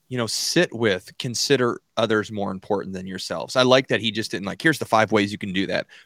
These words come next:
but just, like, sit with that sentence for a while and think about your life and reflect. Give yourself some space for reflection and, and, and maybe some moments of honesty.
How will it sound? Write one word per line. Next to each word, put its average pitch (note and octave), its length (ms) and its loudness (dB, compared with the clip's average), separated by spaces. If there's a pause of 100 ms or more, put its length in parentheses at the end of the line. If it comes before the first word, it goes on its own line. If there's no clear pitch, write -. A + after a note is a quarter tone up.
but A#2+ 100 2
just, B2+ 180 -2
like, G#2+ 240 2 (220)
sit - 400 0
with G3+ 160 2
that C3+ 240 2
sentence G#2 600 -6
for G2+ 200 0
a F2 80 0
while F2+ 480 -2 (480)
and A#2+ 180 -2
think D3 280 2
about C#3+ 340 6
your D3 80 4
life G#2 320 0
and G#2+ 120 -6
reflect. G#2 540 -2
Give C#3+ 160 0
yourself D#3+ 380 -2
some G#2 120 -14
space G#2+ 360 -6
for A#2 140 -10
reflection F2+ 600 -8
and, D2+ 260 -14
and, G#2 240 -8 (760)
and G#2+ 280 -8 (380)
maybe A2+ 240 -6
some A2 220 -8
moments G2+ 360 -4
of F2 200 -8
honesty. F#2+ 720 -6